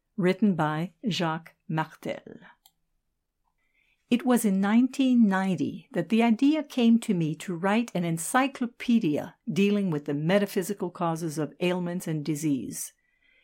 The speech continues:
and it was in nineteen ninety-one that I started working on it. At that time, I hadn't anticipated the tremendous sum of work that was awaiting me.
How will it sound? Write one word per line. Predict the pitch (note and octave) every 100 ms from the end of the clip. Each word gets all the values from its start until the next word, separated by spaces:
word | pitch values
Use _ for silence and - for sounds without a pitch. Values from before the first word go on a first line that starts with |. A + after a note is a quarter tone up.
| _ -
and | F3+
it | D#3+
was | E3 D3+
in | D#3
nineteen | D#3+ D#3+ E3 E3
ninety-one | E3 D#3+ D#3 D3 F3+ A#3+ F3 G3
that | F3 E3
I |
started | E3+ - F3 F3 G3+ G3+
working | C4+ C4+ C#3+
on | C#3+ E2
it. | - - _ _ _ _ _ _ _ _ _ -
At | F3+
that | F3 G3+ G#3
time, | A#3 A3 A3+ A3+ A3+ _ _ _ _
I | - E3
hadn't | F3 F#3 D#3 D#3
anticipated | D3+ D3+ G#3+ G3 F#3 D#3+ D3 D3+ -
the |
tremendous | C3+ - - E3 E3 E3 F#3 G#3 E3+ C#3+
sum | - - E3
of | D3+ D3
work | E3 F3+ F3+
that | - -
was | E3+
awaiting | E3 D#3 D#3+ D#3+ D3+
me. | C3+ C3